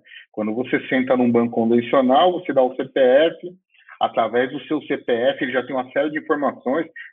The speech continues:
se você é um bom pagador, se você não é um bom pagador, já dá o seu score bancário e aí ele fala, ó, você pode pegar X e pagar em vinte e quatro meses, né?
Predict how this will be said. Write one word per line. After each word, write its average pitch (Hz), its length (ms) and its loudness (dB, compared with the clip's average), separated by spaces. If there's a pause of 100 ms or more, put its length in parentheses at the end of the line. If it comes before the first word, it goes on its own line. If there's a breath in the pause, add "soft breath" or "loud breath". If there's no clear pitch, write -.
se 123 80 -8
você 120 180 -6
é - 20 2
um 127 100 0
bom 131 160 2
pagador, 123 540 0
se 127 60 -16
você 120 200 -6
não 135 100 -2
é - 20 0
um 127 60 0
bom 127 160 0
pagador, 120 600 0 (280 loud breath)
já 113 160 0
dá 123 140 4
o 147 160 0
seu 147 200 0
score 135 280 0
bancário 135 500 -2
e 156 40 -2
aí 131 140 -6
ele 143 240 -10
fala, 123 220 0
ó, 117 180 2 (260 loud breath)
você - 280 -14
pode 131 260 -4
pegar 131 320 -2
X 156 420 -8
e - 100 -12
pagar 139 260 -2
em 139 60 -8
vinte 156 200 -10
e - 40 -12
quatro 147 300 -4
meses, 104 380 -6
né? 110 200 -6